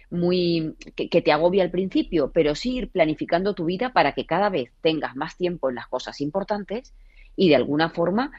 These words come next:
tus obligaciones te ayuden a vivir la vida que quieres vivir. Y yo creo que para esto, mm, la gente tenemos que hacer un una reflexión sobre cuáles son los valores con los que queremos vivir.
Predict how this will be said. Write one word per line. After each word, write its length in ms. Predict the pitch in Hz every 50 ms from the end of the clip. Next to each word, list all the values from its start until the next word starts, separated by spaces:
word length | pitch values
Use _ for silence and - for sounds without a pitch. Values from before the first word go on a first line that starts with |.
| - _ _ -
tus 220 | - 190 160 -
obligaciones 720 | 156 131 131 131 131 120 117 117 - 139 147 202 220 -
te 80 | - 165
ayuden 320 | 135 131 147 160 190 190
a 60 | 185
vivir 280 | 165 143 131 143 165 190
la 80 | 233 190
vida 240 | 147 139 151 175
que 100 | 175 170
quieres 220 | - - 175 208 190
vivir. 320 | 151 127 135 147 139 - _ _ - - - -
Y 100 | - 170
yo 140 | 151 196 196
creo 160 | 254 247 240
que 100 | - 190
para 200 | - 143 139 156
esto, 260 | 196 - - 190 165
mm, 240 | 151 143 143 143 143 - - - - - - - - - - - - -
la 160 | 175 160 135
gente 340 | - 202 202 214 185 190 170
tenemos 320 | 165 151 160 185 214 208
que 100 | - 208
hacer 360 | 185 165 - 147 127 127 - - -
un 360 | - 196 190 185 175 165 160 - - - _ _ - - - - -
una 220 | - 196 208 240 226
reflexión 720 | 220 190 185 180 - 147 135 - - 180 180 202 240 254 -
sobre 340 | - - - 180 147 143 139
cuáles 280 | - - 196 202 214 -
son 220 | - 180 160 143
los 200 | 135 135 131 156
valores 440 | 131 127 127 147 190 240 277 262 -
con 160 | - 190 156
los 100 | 127 120
que 120 | - 135 117
queremos 340 | - 131 160 202 233 226 156
vivir. 360 | 127 120 147 170 151 -